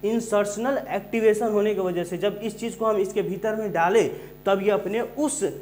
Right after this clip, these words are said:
power को क्या कर दिया, खो दिया, क्योंकि हमने तो पहले इसको काट दिया ना। अब काट दिया तो ये work करने के लायक नहीं रहा, है कि नहीं है? तो इसी चीज़ को क्या करना है, हम एक बार हम इसको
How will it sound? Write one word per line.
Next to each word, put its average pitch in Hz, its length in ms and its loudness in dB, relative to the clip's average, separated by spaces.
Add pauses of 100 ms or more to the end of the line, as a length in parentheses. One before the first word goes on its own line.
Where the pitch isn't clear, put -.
(160)
power 160 300 2
को 170 140 -2
क्या 202 160 -2
कर 190 160 -4
दिया, 147 200 -4
खो 196 300 2
दिया, 160 240 2
क्योंकि - 460 -4
हमने 165 240 0
तो 165 100 -6
पहले 185 260 0
इसको 214 180 -4
काट 214 300 -4
दिया 180 220 -2
ना। 254 240 -4 (140)
अब 160 200 -2
काट 185 220 0
दिया 175 240 0
तो 160 80 -8
ये 151 100 -2
work 147 280 -2
करने 135 240 -4
के 139 100 -8
लायक 208 300 -2 (320)
नहीं 160 400 2
रहा, 120 400 -6
है 226 60 -2
कि 220 100 -4
नहीं 160 140 0
है? 131 60 -2
तो - 380 -4
इसी 208 280 -2
चीज़ 185 220 -6
को 190 100 -2
क्या 185 160 -2
करना 180 240 -6
है, 147 60 -8
हम 139 100 -6
एक 135 160 -10
बार 143 120 -10
हम 147 120 -8
इसको 254 300 -2